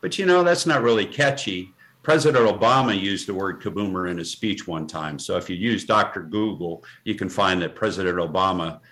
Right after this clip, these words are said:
uh, used the word kaboomer. But, um, I liked it. I thought it resonated, and I thought it, it kind of made a difference, Greg, between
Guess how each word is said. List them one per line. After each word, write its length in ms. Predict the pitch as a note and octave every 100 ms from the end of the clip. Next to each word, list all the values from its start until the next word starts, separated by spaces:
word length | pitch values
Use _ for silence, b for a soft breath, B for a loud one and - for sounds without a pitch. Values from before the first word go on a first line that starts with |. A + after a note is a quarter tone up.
| b -
uh, 40 |
used 320 | F#2 F#2 F#2+ -
the 80 |
word 260 | E2+ F2 D#2
kaboomer. 580 | F#2 E2+ G2 F2+ D2+ C#2 B B B
But, 260 | - A2 -
um, 540 | A#2+ A2 G#2 G2 G2+ -
I 100 | D#3
liked 360 | F3+ C#3 - D#3+
it. 220 | F3+ - _ _ -
I 100 | A#2+
thought 340 | A#2+ B2 A#2
it 280 | A2+ - -
resonated, 680 | A2+ B2 A#2+ A2+ A#2 A#2+ B2+
and 140 | B2
I 100 | C#3+
thought 260 | E3 A#3+ A3+
it, 100 | F3
it 260 | - D#3 -
kind 280 | - G#3 E3+
of 120 | A2+
made 240 | A#2+ C3+
a 60 | A#2+
difference, 540 | F#2 C3+ C#3 A#2+ F2+
Greg, 460 | - F#2 F2+ F2 E2 _ b _ -
between 840 | G#2 - C3 A#2 A2+ G#2+ G#2 G#2